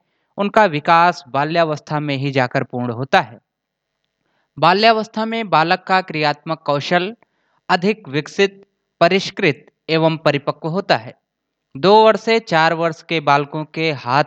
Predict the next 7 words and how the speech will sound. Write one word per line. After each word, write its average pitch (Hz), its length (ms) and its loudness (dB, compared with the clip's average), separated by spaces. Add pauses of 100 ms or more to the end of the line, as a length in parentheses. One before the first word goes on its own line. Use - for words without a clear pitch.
(120)
पैरों 147 300 2
की 143 140 -8
मांसपेशियों 135 720 -2
में 139 240 -4 (500)
पर्याप्त 180 460 2
दृढ़ता, 151 600 -2 (320)
मजबूती, 165 720 -4